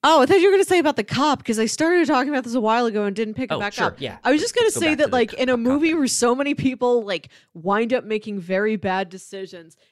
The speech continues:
Speaker 1: as minor of a character as he is, I feel like Griff's police partner was, like, the one character who had a solid head on their shoulders.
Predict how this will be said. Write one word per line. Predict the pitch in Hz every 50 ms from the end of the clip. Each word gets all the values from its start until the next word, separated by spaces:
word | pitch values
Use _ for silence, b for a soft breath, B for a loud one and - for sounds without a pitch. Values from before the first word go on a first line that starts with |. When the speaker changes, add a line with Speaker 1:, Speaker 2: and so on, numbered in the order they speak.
| _ _
Speaker 1:
as | - 220 202
minor | 196 208 196 214 240 269 302 302 311 302
of | 285
a | 262
character | 254 - 226 226 233 247 247 262 226
as | 220 220 208
he | 214 196 190
is, | 190 185 202 185 -
I | - 196 208
feel | 196 - 254 254 269
like | 269 262 233 - 185 160
Griff's | - 185 185 208 208 208 - - -
police | - - 247 214 196 190 190 202 -
partner | - _ - - 208 202 - 202 208 202
was, | 196 220 214 -
like, | - 277 - - _
the | - 247
one | 220 196 208 247 254 285 294
character | 226 - - 240 247 240 247 247 - 233 240 233
who | 233 254
had | 214 170
a | 247
solid | 185 - - - 185 175 190 208 226 208 208 180 -
head | - 180 208 202
on | 208 214 214
their | 226 240
shoulders. | 226 - - 254 226 233 240 247 247 247 262 247 - - -